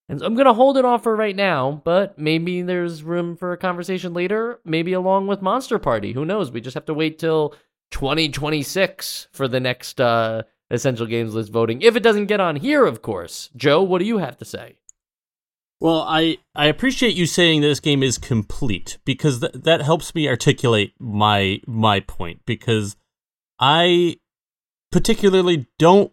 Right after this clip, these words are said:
Speaker 2: want to put this on the <laughs> Essential Games list. And then when I kinda come up with that idea, I'm like, "Well, I have to defend that." And I, and I really, like, don't have, like, a great defense for it other than, like, I think, 'cause I do think this game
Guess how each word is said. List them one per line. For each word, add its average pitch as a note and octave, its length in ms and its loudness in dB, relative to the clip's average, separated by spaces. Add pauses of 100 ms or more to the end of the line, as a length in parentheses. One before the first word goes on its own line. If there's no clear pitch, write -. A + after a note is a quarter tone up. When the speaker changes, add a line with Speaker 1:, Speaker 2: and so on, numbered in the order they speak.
(100)
Speaker 2:
want A2 280 0
to G2+ 80 -2
put - 240 -4
this A2 220 2
on G2+ 140 2
the G2 200 0
<laughs> - 0 -
Essential A#2 420 4
Games G2 400 -2
list. G#2 380 -2 (280)
And D3 420 4
then D#3+ 360 4
when D3 240 0
I D3 120 6
kinda E3 280 0
come D#3+ 240 2
up D#3 120 0
with B2+ 200 6
that D#3+ 340 6 (360)
idea, B2 420 2
I'm C3 160 2
like, C#3+ 160 0
"Well, F#3+ 140 0
I G3 100 2
have A#3+ 140 0
to F#3 80 2
defend E3+ 520 0
that." E2+ 260 -4
And D3+ 160 -2
I, D3+ 60 2
and E3+ 200 -4
I F3 40 2
really, A3+ 360 -4
like, E3 300 -4 (280)
don't F#3 220 4
have, E3+ 260 2
like, E3+ 140 -2
a D#3+ 60 -6
great B2+ 580 -2 (120)
defense D3 500 0
for B2+ 240 0
it C3 60 0
other F3 140 0
than, F3 180 -4
like, D#3+ 140 -2
I D#3 80 -4
think, - 220 -8
'cause E3 120 -4
I G#3 80 2
do C4 160 4
think A3+ 240 0
this C3 140 0
game G2 360 -4